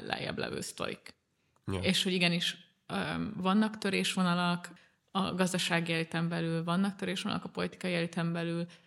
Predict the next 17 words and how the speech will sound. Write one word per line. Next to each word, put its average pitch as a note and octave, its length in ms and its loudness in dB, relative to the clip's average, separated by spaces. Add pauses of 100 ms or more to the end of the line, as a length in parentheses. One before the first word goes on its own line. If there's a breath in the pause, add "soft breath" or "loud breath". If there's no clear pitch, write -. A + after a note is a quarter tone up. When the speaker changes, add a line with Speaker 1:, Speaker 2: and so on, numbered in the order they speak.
(160 loud breath)
Speaker 1:
és - 180 -2
ezek F3 360 0 (460)
sokszor - 560 -4 (160)
nem D#3 340 0
értékekről F3+ 540 -2
szólnak, G3 460 0
sokszor, E3 760 -2
ö, - 240 -2
nem, - 440 0
ö, - 240 -2 (420)
nem F#3+ 220 8
olyasmiről F3 420 4
szólnak, E3+ 460 -2
amiről E3+ 220 0
szeretnénk, F3+ 560 -2
hogy F#3+ 300 2 (800)
szóljanak, G3 760 0